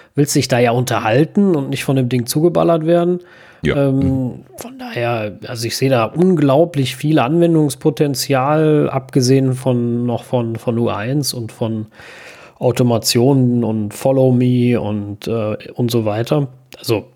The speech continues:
Speaker 2: Ja, genau. Mhm.
Speaker 1: allgemein, ich, ich, ich bin immer noch der Meinung, ein unglaublich, äh, tolles Gerät. Leider,
Speaker 2: Mhm.
Speaker 1: äh, scheint Apple auf dem Run nicht, äh, ganz vorbereitet gewesen zu sein.
Speaker 2: <laughs>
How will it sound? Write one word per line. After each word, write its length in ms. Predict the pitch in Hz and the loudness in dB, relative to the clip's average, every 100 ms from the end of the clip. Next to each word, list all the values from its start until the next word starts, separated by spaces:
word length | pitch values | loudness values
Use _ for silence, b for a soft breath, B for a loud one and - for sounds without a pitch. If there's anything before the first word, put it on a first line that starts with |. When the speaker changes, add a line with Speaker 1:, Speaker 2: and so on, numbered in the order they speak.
| _ _ _ | _ _ _
Speaker 2:
Ja, 160 | 76 64 - - | -4 -4 -6 -6
genau. 240 | 73 62 - - | -4 -4 -8 -8
Mhm. 60 | 85 | -6
Speaker 1:
allgemein, 540 | 120 117 107 104 104 | -2 -2 0 0 -2
ich, 140 | 107 - | -4 -8
ich, 240 | - 113 | -8 -8
ich 200 | 110 123 - | -8 -10 -12
bin 500 | 180 135 127 123 120 | -14 -8 -4 -2 0
immer 160 | 113 | 0
noch 120 | 110 - | 0 0
der 100 | 120 | 0
Meinung, 300 | 113 107 110 | 0 0 0
ein 140 | 104 | 0
unglaublich, 560 | 110 110 104 - 110 - | 0 0 0 0 -4 -2
äh, 180 | 101 104 - | -4 -4 -2
tolles 380 | 117 113 104 | 0 0 0
Gerät. 560 | - 104 104 101 101 - - _ - | -2 -2 0 -2 -4 -10 -20 _ -4
Leider, 600 | 120 143 143 127 120 113 | 0 2 4 4 2 0
Speaker 2:
Mhm. 480 | 135 120 117 113 107 | 0 2 2 0 -4
Speaker 1:
äh, 40 | - | -6
scheint 260 | 113 107 | -4 -4
Apple 240 | 110 - 113 | -4 0 0
auf 120 | 101 | 0
dem 140 | 120 107 | -2 -4
Run 600 | 104 110 117 143 156 147 - | -4 -4 0 2 2 -2 -6
nicht, 260 | 127 123 - | -2 -2 0
äh, 180 | 135 123 | 2 2
ganz 200 | 123 123 | 2 0
vorbereitet 640 | 127 131 120 120 120 131 | 0 2 2 2 0 0
gewesen 380 | 131 120 120 127 | 2 2 2 0
zu 120 | 131 | 0
sein. 320 | 117 113 127 | 0 0 0
Speaker 2:
<laughs> 60 | - | -2